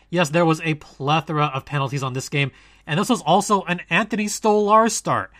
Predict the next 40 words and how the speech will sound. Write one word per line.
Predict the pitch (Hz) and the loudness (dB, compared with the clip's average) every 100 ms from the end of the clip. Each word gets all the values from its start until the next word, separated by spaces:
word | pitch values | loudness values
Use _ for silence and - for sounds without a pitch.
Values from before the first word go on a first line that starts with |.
| - _ _ _ | -20 _ _ _
He | - 220 | -2 2
got | 220 185 | 2 0
sent | 185 147 | -2 -2
down | 147 | -2
to | 147 | -2
San | 160 139 | -2 -2
Diego. | 135 135 | 0 0
There | 139 | 0
was | 151 | 0
some | 156 131 | -2 0
goalie | 156 160 151 | 2 2 0
shuffling | 165 156 147 143 | 0 -2 -2 -4
going | 135 139 | -2 -2
on | 131 131 | 0 -2
through | 131 127 | -4 -6
the | 117 | -4
weekend | 117 185 151 131 151 - - _ - | -4 -4 -2 -2 -2 -10 -20 _ -8
because | 147 156 123 | -4 -2 -2
the | 139 | -4
Ducks | 117 160 - - | -2 -2 -4 -6
did | 143 160 | -4 0
not | 156 175 - | 2 0 0
play | - 170 175 175 | -4 0 0 -2
any | 175 180 196 | -6 -4 -6
games | 147 185 202 202 | -4 -2 -2 -4
through | 185 156 | -4 -2
the | 139 | -2
weekend. | 123 110 127 101 85 _ _ _ _ _ _ | -2 -6 -6 -8 -10 _ _ _ _ _ _
And | 151 139 | -8 -4
Stolarz | 180 165 240 165 | 0 2 2 0
hadn't | - 170 180 | 2 2 2
had | 156 165 165 143 - | -2 4 4 2 -4
any | 160 156 131 | -2 -2 -4
game | - 151 143 | -2 -2 0
time. | 147 139 | 0 0
He | |
hadn't | 120 139 123 | 2 0 0
had | 135 127 | -2 -2
any | 117 | -2
action. | 139 151 - 110 | 0 0 -2 -10